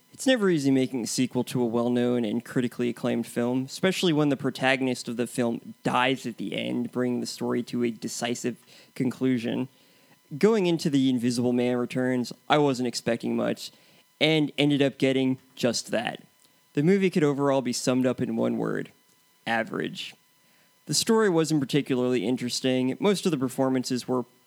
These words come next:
passable, and the action was all right, but very seldom. The best part of this movie was by far Vincent Price, who played Jeff Radcliffe,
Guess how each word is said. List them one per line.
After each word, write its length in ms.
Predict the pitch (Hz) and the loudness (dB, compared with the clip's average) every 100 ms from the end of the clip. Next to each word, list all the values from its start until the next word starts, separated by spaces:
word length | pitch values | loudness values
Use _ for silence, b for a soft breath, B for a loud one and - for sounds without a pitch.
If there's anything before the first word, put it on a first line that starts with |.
| _ | _
passable, 800 | - 208 185 160 254 113 110 117 B B B | -4 2 2 2 -4 -4 -4 -4 B B B
and 180 | 196 190 | 2 4
the 100 | 165 | 4
action 380 | 160 - 151 | 2 0 0
was 180 | 135 120 - | 0 -2 0
all 200 | 135 127 | 2 2
right, 320 | 123 123 117 - | 0 0 -2 0
but 220 | 117 120 - _ _ _ _ 131 123 _ | 0 -2 -6 _ _ _ _ -16 -16 _
very 380 | 135 131 120 113 - | 0 2 0 -4 -10
seldom. 580 | - - 113 117 107 120 - _ b b b b b b b - | -8 -4 -2 -2 -4 -6 -8 _ b b b b b b b -2
The 100 | 151 | 2
best 380 | 233 - - | 2 0 -8
part 240 | - 147 139 | 0 2 2
of 80 | 127 | 0
this 180 | 127 | 0
movie 260 | 131 127 127 | 2 2 2
was 200 | 117 117 | 2 0
by 200 | - 120 | 0 0
far 380 | 113 120 117 117 | 0 0 0 -2
Vincent 460 | 110 117 - - | -2 -4 -4 -8
Price, 480 | - 110 - 117 - - | -4 -4 -4 -6 -8 -4
who 120 | 135 | -4
played 500 | - 135 123 120 113 | -2 0 0 -2 -6
Jeff 380 | - 127 120 - | -2 0 0 -2
Radcliffe, 680 | 113 113 - 113 113 - | -2 -2 -4 -4 -4 -6